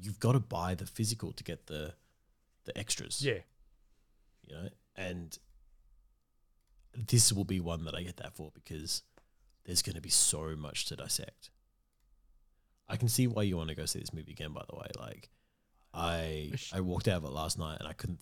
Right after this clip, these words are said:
Speaker 1: I couldn't think why you'd wanna go watch it again.
Speaker 2: It's just
Speaker 1: I was like, "I've seen it. It's, I've seen it." But I've been thinking about it since, and I'm like, "Oh, I wouldn't mind watching it."
Speaker 2: It's just beautiful. Like, it really is. It is
Speaker 1: Yeah.
Speaker 2: beautiful. Everything about
Speaker 1: It's
Speaker 2: it, every camera angle,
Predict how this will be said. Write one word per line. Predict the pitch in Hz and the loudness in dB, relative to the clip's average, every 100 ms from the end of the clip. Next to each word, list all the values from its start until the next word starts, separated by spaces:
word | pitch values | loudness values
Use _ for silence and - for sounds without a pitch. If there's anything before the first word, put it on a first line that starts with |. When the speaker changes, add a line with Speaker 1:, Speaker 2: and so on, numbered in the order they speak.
| - | -12
Speaker 1:
I | - | 0
couldn't | 117 95 | 2 2
think | - 101 | -2 -8
why | - 78 | -6 -6
you'd | 80 76 | -6 -6
wanna | 80 80 | -6 -6
go | 76 | -6
watch | 78 71 - | -6 -6 -6
it | |
again. | - - 143 - | -6 -6 -6 -6
Speaker 2:
It's | - | -8
just | 156 - - | -10 -10 -8
Speaker 1:
I | |
was | 92 | -4
like, | 98 | 0
"I've | 117 | 2
seen | - 202 | 4 2
it. | 104 - _ - | 0 -6 _ -16
It's, | 92 | -8
I've | - - | 0 2
seen | 123 | 2
it." | - - _ _ _ _ - - | -2 -12 _ _ _ _ -14 -2
But | 113 - - - - | -2 -2 -18 -10 -2
I've | 92 | 0
been | 92 90 | 0 2
thinking | 113 104 95 | 2 2 0
about | 82 | 0
it | - | 2
since, | 104 95 | 2 2
and | 82 | -2
I'm | 80 | -4
like, | 78 73 - _ _ _ _ _ _ _ _ _ _ _ - | -4 -6 -14 _ _ _ _ _ _ _ _ _ _ _ -6
"Oh, | 87 80 80 | -4 -4 8
I | - | 8
wouldn't | 90 | 8
mind | 92 80 | -2 -8
watching | 80 - 78 | -8 -4 0
it." | 78 | 2
Speaker 2:
It's | 131 | 4
just | - 175 - | 6 4 6
beautiful. | 143 160 170 - - - | 6 8 4 -2 -6 -2
Like, | 123 | 2
it | 160 | 4
really | 147 170 143 165 | 8 8 8 6
is. | 98 | 4
It | 110 | 2
is | 123 107 - - | 2 0 -4 0
Speaker 1:
Yeah. | 110 | 6
Speaker 2:
beautiful. | 147 156 - 98 87 - _ - - _ _ _ _ _ 175 | 10 12 10 4 -4 -10 _ -20 -20 _ _ _ _ _ 8
Everything | 190 160 165 127 156 | 8 8 4 4 2
about | 143 123 143 139 | 0 2 2 2
Speaker 1:
It's | 107 | 2
Speaker 2:
it, | 143 | 2
every | 147 151 147 | 2 0 0
camera | - - 151 175 175 | 0 0 2 0 0
angle, | 135 127 113 87 80 | -2 -4 -4 -6 -8